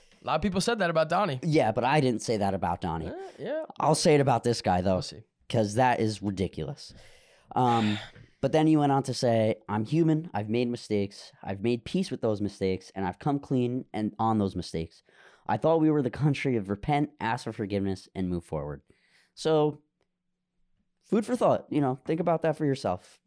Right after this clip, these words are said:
Speaker 2: Well,
Speaker 1: Yeah.
Speaker 2: do you think, uh, you move forward from that? Because I, I don't.
Speaker 1: I, I mean, who among us hasn't lied about,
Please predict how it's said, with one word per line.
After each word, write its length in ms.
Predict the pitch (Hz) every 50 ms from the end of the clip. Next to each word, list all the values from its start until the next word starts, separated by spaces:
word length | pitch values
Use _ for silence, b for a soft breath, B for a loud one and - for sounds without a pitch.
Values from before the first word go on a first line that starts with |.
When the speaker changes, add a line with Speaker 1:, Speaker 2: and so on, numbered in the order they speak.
| - -
Speaker 2:
Well, 200 | 120 120 117 110
Speaker 1:
Yeah. 100 | 107 104 123
Speaker 2:
do 60 | 120
you 120 | 131 143
think, 300 | 147 - 175 180 175 -
uh, 300 | 175 175 175 170 175 170 170
you 140 | 165 170 175
move 160 | 175 185 180
forward 260 | 190 170 175 180 175
from 140 | - - 170
that? 260 | 180 180 190 196 -
Because 480 | - 110 - 117 107 98 95 - - - -
I, 260 | - - 95 113 120 - - -
I 220 | 101 98 104 139
don't. 340 | 170 151 113 92 98 101 - B B B B B B B B B -
Speaker 1:
I, 240 | - 180 247 247 - -
I 80 | - 185
mean, 320 | 208 202 202 185 156 - -
who 180 | 165 214 247 233
among 260 | 208 202 208 185 135
us 180 | 117 - -
hasn't 260 | - 120 113 120 120 73
lied 240 | 113 117 117 117 117
about, 380 | 113 113 117 113 110 110 101